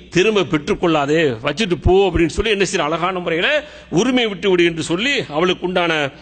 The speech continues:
அந்த உரிமைகளை பார்க்கிறோம். அதே மாதிரி அந்த பெண்ணுக்கு உண்டான சட்டம், "வல் முத்தல்லகாத்து யதரப்பஸ்ன பி அன்ஃபுசிஹின்ன ஸலாசத குரு."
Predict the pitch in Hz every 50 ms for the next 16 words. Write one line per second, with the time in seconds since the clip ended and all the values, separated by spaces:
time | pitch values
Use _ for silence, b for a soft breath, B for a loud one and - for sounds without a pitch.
0 | B B B B 147 175 175 160 160 196 226 220 202 180 180 175 160 - 180 180
1 | 175 - 185 180 185 190 185 160 - - - 151 175 202 208 202 196 202 208 214
2 | 196 185 B B B B B 147 185 185 180 - - 214 220 226 214 165 214 196
3 | 190 196 185 185 170 - 180 170 175 226 233 208 202 175 170 170 170 - 185 190
4 | 190 202 196 - 185 185 185 180 285 277 240 196 B B B B - 170 - -
5 | 160 170 185 180 165 202 202 202 254 233 233 190 190 185 202 214 165 - 160 -
6 | 170 185 180 180 165 131 156 156 165 170 160 - 175 170 - - - 208 214 214
7 | 220 202 196